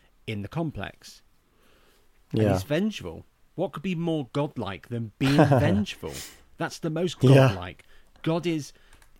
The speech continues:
Speaker 1: especially in the, um, in the, the first test-, the first book, Testimony, the first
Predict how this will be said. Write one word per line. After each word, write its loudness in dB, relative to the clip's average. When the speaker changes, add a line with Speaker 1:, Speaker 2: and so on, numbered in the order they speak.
Speaker 1:
especially -4
in -4
the, -4
um, -6
in -6
the, -8
the -16
first -6
test-, -12
the -8
first -4
book, -14
Testimony, -8
the -14
first -10